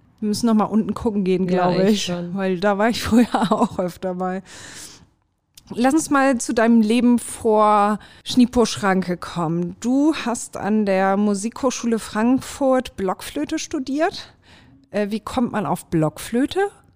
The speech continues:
Speaker 2: Hm.
Speaker 1: Ich wusste nicht mal, dass man das <laughs> studieren kann. Ich dachte, das kann man nur so während der Schule in so Kursen machen.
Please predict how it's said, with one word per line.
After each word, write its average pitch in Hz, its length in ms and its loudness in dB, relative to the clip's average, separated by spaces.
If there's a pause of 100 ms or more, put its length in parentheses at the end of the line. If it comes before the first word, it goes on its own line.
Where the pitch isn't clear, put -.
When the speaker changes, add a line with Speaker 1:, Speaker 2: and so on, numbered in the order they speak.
(640)
Speaker 2:
Hm. 165 200 2
Speaker 1:
Ich 180 100 -6
wusste 220 220 2
nicht 220 120 6
mal, 233 140 6
dass - 200 0
man 226 120 6
das 233 220 2
<laughs> - 20 -6
studieren 240 640 2
kann. 233 180 4 (220)
Ich - 80 -10
dachte, 240 260 4
das - 100 4
kann 220 200 0
man 226 100 6
nur 214 140 6
so 202 180 0
während 208 220 4
der 214 80 4
Schule 220 240 2
in 208 80 6
so 196 100 2
Kursen 214 400 2
machen. 196 340 4